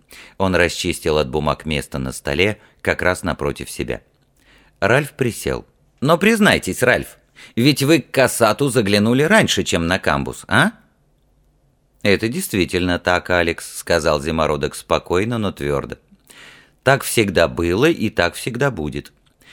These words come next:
Мы с Касатом практически единое целое. Он для меня значит больше, чем, э, ну, например, вот эта рука. Без руки я, скорее всего, выживу. Без Касата нет». «Так уж и нет».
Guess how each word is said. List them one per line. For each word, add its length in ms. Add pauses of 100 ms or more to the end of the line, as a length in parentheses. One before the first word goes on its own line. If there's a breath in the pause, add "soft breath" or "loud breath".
(240 loud breath)
Мы 180
с 60
Касатом 540
практически 580
единое 520
целое. 560 (440 soft breath)
Он 180
для 160
меня 300
значит 400
больше, 460
чем, 380
э, 200
ну, 500
например, 540
вот 160
эта 180
рука. 460 (480 loud breath)
Без 240
руки 440
я, 180
скорее 400
всего, 300
выживу. 500 (300)
Без 240
Касата 540
нет». 380 (480)
«Так 240
уж 200
и 120
нет». 460